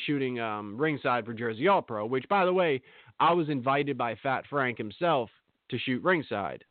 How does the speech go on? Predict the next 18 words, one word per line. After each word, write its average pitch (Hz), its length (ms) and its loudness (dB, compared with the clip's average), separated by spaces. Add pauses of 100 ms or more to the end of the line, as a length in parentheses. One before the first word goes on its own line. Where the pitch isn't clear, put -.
(140)
Um, 98 340 -4
un-, 175 420 2 (640)
like, 135 320 -2
I, 147 300 4
I 147 160 4
didn't 151 380 0 (420)
beg 127 480 2
for 123 140 4
anybody. 120 320 2
I've 123 160 2
never 135 260 4
shot 123 320 2
ringside 117 640 0 (120)
at 117 140 2
a 113 40 4
wrestling 113 540 -2
show 104 380 2
ever, 92 380 -4